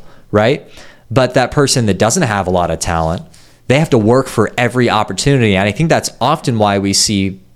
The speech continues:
people who come from unfortunate situations end up achieving,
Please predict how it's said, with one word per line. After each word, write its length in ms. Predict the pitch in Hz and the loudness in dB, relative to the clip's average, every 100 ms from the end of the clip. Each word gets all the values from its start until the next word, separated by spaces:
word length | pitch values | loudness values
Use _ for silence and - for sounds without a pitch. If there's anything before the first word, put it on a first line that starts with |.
| - - - | -20 -16 -4
people 280 | 160 143 | 0 2
who 120 | 123 131 | 2 2
come 220 | 123 113 | 0 -2
from 200 | 107 - | -6 -2
unfortunate 640 | 123 120 - 117 - 113 | -2 -2 0 0 0 -4
situations 880 | - 113 - 92 135 233 92 82 - - - - - | -2 -2 0 2 2 2 -2 -2 -4 -6 -16 -20 -4
end 140 | 143 143 | 0 0
up 80 | |
achieving, 520 | - 156 127 127 120 | 2 0 2 0 -2